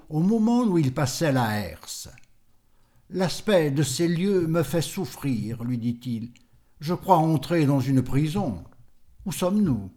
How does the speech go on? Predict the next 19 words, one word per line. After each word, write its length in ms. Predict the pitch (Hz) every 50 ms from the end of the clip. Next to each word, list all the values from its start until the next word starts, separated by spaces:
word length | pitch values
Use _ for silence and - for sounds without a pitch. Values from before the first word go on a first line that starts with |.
| - _ _ _ _ _ _ _ _ _ _ _ _ _ - _ -
Chez 180 | - - 147 123
Valmarina », 720 | 156 160 160 147 156 156 - 214 226 226 247 226 165 120
répondit 480 | 107 117 117 - 110 117 120 117 123 127
Edmeo 400 | 123 120 123 123 143 135 135 123
en 80 | 123 127
l'entraînant. 640 | 123 123 127 120 113 120 120 117 120 113 101 87 - - _ _ - - - _ - - _ _ _ _ _ _ _ _ _ _ _
Stennio 560 | - - - - - - 151 156 170 185 170 147
tressaillit 720 | - - 160 139 - - 147 147 143 147 165 160 147 143
à 80 | 139 139
ce 180 | 127 - 135
nom 380 | 131 127 139 156 156 151 143 131 - - - _ _ _ _ _ _ _
qu'il 140 | - 147 139
n'avait 220 | 156 156 139 165 151
jamais 360 | 156 165 165 165 160 135 156
entendu 420 | 160 147 139 151 151 147 151 156
sans 300 | 131 - 143 139 123 127
émotion. 520 | 135 131 135 127 - - - - 95 92 - - - _ _ _ _ _ _ _ _ _ _ _ _ _ _ _ -
Mais 80 | 123 143
aussitôt, 600 | 156 151 147 - 165 139 - 196 202 202 185